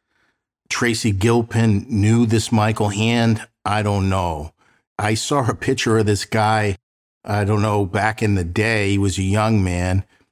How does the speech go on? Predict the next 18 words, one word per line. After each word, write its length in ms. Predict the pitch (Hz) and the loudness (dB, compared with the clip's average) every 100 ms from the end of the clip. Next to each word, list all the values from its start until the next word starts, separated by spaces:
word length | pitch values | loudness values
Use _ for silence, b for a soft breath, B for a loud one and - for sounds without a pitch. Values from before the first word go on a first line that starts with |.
| _ _ - | _ _ -2
never 520 | 117 123 120 101 98 | 0 0 0 0 -2
an 120 | 110 | -2
exceedingly 720 | 95 - 139 120 110 98 90 | -4 -2 0 2 2 2 0
good-looking 580 | 82 120 127 98 - 82 | 0 0 2 0 -2 -6
guy. 460 | 78 78 76 78 78 _ _ _ - | -4 -4 -4 -6 -8 _ _ _ -6
And 520 | 107 98 92 87 87 | -4 -2 -2 -4 -4
he's 280 | - 120 101 | -2 -2 0
a 80 | 92 | -2
monster 720 | 95 101 113 - - 92 85 | 0 0 0 -2 -4 -2 -2
of 140 | 85 | -2
a 40 | 87 | -2
looking 680 | 87 90 87 85 82 82 | -4 -4 -4 -4 -2 -4
guy 400 | 82 90 82 80 | -4 -4 -2 -4
right 320 | 80 85 82 78 | -6 -6 -6 -6
now, 560 | 101 92 69 - - - | -4 -4 -6 -10 -12 -12
unfortunately, 880 | 80 - - 113 - 90 67 71 69 | -12 -10 -8 -6 -4 -6 -8 -12 -10
right? 340 | 73 80 90 _ _ _ _ _ _ - | -10 -8 -10 _ _ _ _ _ _ -6
But 380 | 101 90 90 | -2 -2 -4